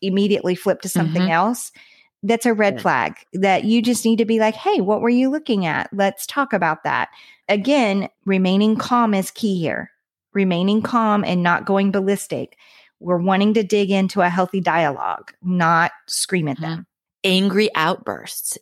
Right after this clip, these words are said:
Speaker 2: If your kid is responding in a way that does not match the situation, yes, it could be normal hormones and changes, but if it becomes a pattern or it seems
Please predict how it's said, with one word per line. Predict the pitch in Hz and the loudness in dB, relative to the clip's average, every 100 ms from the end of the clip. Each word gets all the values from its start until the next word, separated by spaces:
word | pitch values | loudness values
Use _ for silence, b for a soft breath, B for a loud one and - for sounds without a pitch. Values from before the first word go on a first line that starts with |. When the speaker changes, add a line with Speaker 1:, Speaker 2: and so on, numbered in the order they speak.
| - | -4
Speaker 2:
If | 226 | -2
your | 208 | -2
kid | - 247 | 0 0
is | 277 277 | 2 0
responding | 214 208 - - 170 185 202 | -2 -2 -4 0 2 2 0
in | - 180 | 0 0
a | |
way | 170 151 156 147 139 143 - | 0 0 2 2 0 -4 -6
that | - 147 | -2 0
does | 170 151 | 0 2
not | 160 165 175 165 | 2 2 0 0
match | 156 143 151 - | 0 0 0 -4
the | - | -6
situation, | 175 - - 156 135 131 - 165 175 185 b _ _ _ | -6 -4 -4 -2 0 0 -2 -2 -2 -4 b _ _ _
yes, | 143 143 135 - | 0 0 0 -2
it | 180 | -4
could | 196 | -4
be | 180 180 | 0 2
normal | 175 170 170 | 2 2 0
hormones | - 165 165 160 165 | 0 0 2 0 0
and | 160 | -4
changes, | - 160 151 - - - | -4 -4 -4 -6 -10 -12
but | - 143 | -10 -8
if | 135 | -6
it | |
becomes | 139 165 160 | -4 -2 -2
a | 165 | -4
pattern | - - 214 208 160 117 - | -6 -4 0 0 0 -2 -2
or | 156 | -2
it | 131 | 0
seems | - 185 170 165 - | -2 0 0 -2 -6